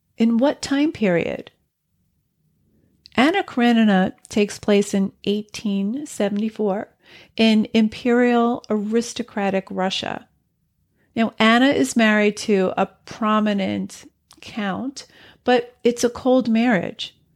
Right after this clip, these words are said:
So she falls in love with Vronsky and eventually leaves her husband to be with him.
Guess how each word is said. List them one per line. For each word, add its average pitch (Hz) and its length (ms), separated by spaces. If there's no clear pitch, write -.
So 233 420
she - 160
falls 233 340
in 269 140
love 214 240
with 196 240
Vronsky 226 840
and 214 400
eventually 254 720
leaves 226 320
her 277 140
husband 208 560
to 247 100
be 349 180
with 240 180
him. - 300